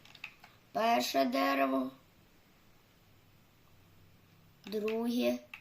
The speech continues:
Третє. Мені тільки завжди треба чотири дерева. Даже, м-, може, п'ять. Тепер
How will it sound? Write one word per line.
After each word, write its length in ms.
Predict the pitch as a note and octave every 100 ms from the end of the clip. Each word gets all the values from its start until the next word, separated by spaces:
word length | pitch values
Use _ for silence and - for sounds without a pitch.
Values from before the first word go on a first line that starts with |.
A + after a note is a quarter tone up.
| - - _ - _ _ - - - - - _ _ _ _ _ _ _ _ - - _ _ _ _ - _ _ _ _ - _ _ _ - - - - - -
Третє. 760 | - G#3 G#3 G#3 G3 - G#3 G#3 - _ _ _ _ _ - -
Мені 280 | - C4+ -
тільки 320 | - E4+ D4
завжди 380 | C#4 D4 C4 B3
треба 380 | B3 B3+ B3 B3
чотири 640 | - - C4 - C#3 A#2
дерева. 600 | G#2 A#3 F4+ F#4+ D4 G3 F#3+ - - _ _ - -
Даже, 340 | - A3+ A#3+ B3
м-, 200 | A#3+ A#3 - - -
може, 400 | A#3+ B3 A#3 A#3
п'ять. 580 | A#3 - F4 E4+ - - - _ _ - - _ _ - _ - - - - _ - _ - _ _ - - _ _ _ - - - _ _ _ - - - - -
Тепер 680 | - C4 C4+ C4+ A#3 G#3 -